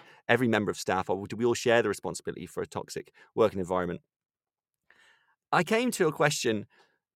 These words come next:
does the current state of education, does,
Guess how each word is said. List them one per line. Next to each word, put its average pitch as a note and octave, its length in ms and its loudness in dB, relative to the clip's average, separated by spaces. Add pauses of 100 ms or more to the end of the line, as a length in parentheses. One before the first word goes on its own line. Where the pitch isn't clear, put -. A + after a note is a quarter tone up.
(100)
does A3 280 6
the - 120 -2
current F3 380 4
state - 320 2
of A2+ 80 -2
education, B2 720 -4 (200)
does, F#3+ 440 0